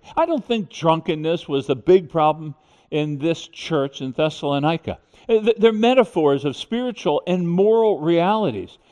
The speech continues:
to be awake, to be asleep, to be sober, to be drunk. What he's saying is that the children of the day are preparing themselves by keeping alert.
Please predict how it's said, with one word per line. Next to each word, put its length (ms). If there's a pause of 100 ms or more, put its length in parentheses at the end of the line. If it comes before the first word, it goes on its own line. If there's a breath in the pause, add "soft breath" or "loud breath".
(140 soft breath)
to 100
be 140
awake, 420
to 80
be 140
asleep, 500 (680)
to 80
be 120
sober, 380
to 140
be 140
drunk. 360 (380 soft breath)
What 140
he's 140
saying 480
is 240
that 180
the 140
children 560
of 120
the 120
day 640 (260 loud breath)
are 180
preparing 640
themselves 540
by 200
keeping 460
alert. 440